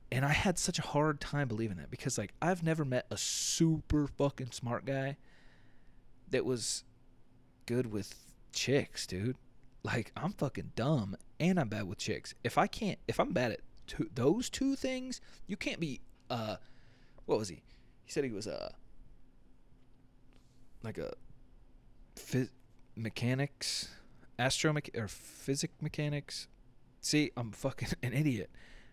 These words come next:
Uh, something like that, like the mechanics of physics, mechanical phy-, physical mechanics. <laughs> I don't know. I don't know. I sound like a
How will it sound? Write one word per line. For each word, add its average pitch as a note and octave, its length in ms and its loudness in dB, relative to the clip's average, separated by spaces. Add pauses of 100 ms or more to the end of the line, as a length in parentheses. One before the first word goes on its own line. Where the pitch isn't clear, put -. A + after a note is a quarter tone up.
(200)
Uh, A#2 480 4 (720)
something F3 340 2
like F2+ 160 -2
that, - 180 -4
like G#2+ 140 -6
the A2 60 -2
mechanics B2 520 -2
of - 80 -4
physics, - 520 -4 (420)
mechanical A#2 460 -2
phy-, - 160 -4 (1600)
physical A#2 420 0
mechanics. A#2+ 920 -4 (200)
<laughs> - 220 -8
I - 580 6
don't E3 200 2
know. E3 280 4 (140)
I A#2+ 60 2
don't B2 240 2
know. D2+ 100 4
I G#2+ 100 2
sound A#2 260 0
like A2 140 -2
a - 60 -12